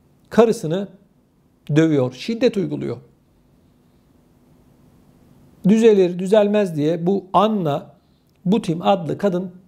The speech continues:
sineye çekiyor, sabretmeye çalışıyor. Ancak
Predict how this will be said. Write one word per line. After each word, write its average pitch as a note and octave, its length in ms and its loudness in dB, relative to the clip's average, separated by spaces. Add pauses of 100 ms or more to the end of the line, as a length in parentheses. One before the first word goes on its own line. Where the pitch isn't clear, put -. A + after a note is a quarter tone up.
(260)
sineye F#3+ 500 0
çekiyor, F3+ 320 -4
sabretmeye D#3 640 -4
çalışıyor. C3 460 -10 (1600)
Ancak E3 460 0